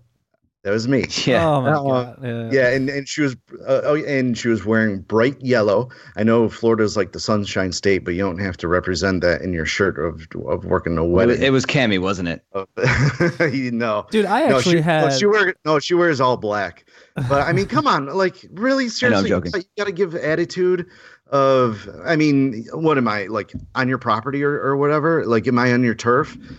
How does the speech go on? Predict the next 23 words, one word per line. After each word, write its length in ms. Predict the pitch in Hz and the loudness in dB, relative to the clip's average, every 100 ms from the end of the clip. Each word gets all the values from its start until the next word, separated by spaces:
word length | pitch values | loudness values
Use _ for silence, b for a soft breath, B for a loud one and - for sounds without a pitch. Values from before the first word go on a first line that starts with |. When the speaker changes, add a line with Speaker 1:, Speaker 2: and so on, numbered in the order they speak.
| B 220 | B -2
Speaker 1:
Like, 120 | 226 | 0
no, 360 | 262 185 110 | 2 4 4
like, 220 | 107 123 127 | 4 2 2
we're 140 | 165 | 0
just, 420 | 160 170 - - 135 | 0 -4 -8 -14 -8
we're 200 | 165 175 139 | -4 -4 -4
all 380 | 98 98 143 151 | -8 0 2 4
wedding 240 | 131 156 | 2 0
photographers 500 | - 127 143 185 202 | 0 0 0 -2 -6
shooting, 480 | - 123 151 165 196 | -4 -4 -2 -4 -2
and, 320 | 165 160 165 | -2 -2 -4
and 320 | 156 156 143 147 | -4 -2 -4 -4
you 160 | 151 | 0
Speaker 2:
Well, 80 | 175 | 2
Speaker 1:
can 100 | 190 | 2
Speaker 2:
she 40 | 180 | 0
Speaker 1:
at 40 | |
Speaker 2:
di-, 60 | 185 | 0
Speaker 1:
least 200 | 220 - | -2 -4
Speaker 2:
she 100 | 214 | -2
didn't 160 | 196 | 0
Speaker 1:
smile. 240 | 202 170 | 2 2
Speaker 2:
know 40 | 143 | 0